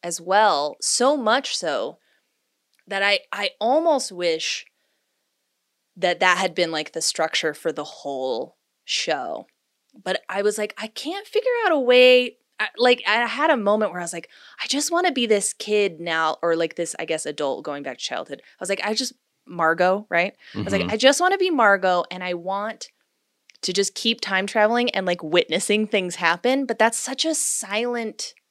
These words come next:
Speaker 1: role that I was like, "I can't figure out a way to initiate that." And then the moment, again, the moment passed. It reminded me of, like, a deathmatch show where it's, like, suddenly,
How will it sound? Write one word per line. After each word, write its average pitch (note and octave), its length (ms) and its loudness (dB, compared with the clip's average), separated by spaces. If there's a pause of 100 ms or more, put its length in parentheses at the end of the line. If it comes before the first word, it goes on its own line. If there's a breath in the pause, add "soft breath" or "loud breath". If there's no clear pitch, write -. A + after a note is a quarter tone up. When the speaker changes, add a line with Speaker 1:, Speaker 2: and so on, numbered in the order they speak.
(320)
Speaker 1:
role F3+ 460 4
that A#3 100 2
I G3+ 60 2
was F#3+ 100 -2
like, F#3+ 200 -6
"I - 40 -10
can't E4 280 -10
figure F4 200 0
out D4 120 4
a A#3+ 40 4
way G#3 120 2
to E3+ 80 4
initiate D#3+ 580 -4
that." A#2 300 -2
And F3 140 -6
then F3 160 -4
the E3 60 -4
moment, D#3 360 -6
again, E3 280 -4
the D3 80 -8
moment C#3+ 260 -8
passed. - 460 -4 (840 soft breath)
It G#3 140 2
reminded C4 460 0
me A3 240 -2
of, E3 320 -2 (1700)
like, F#3+ 160 -2
a E3 80 0
deathmatch D#3 640 -2
show C#3+ 640 -2
where E3 180 2
it's, D#3 160 -4
like, D#3+ 200 -2 (160)
suddenly, E3+ 800 -4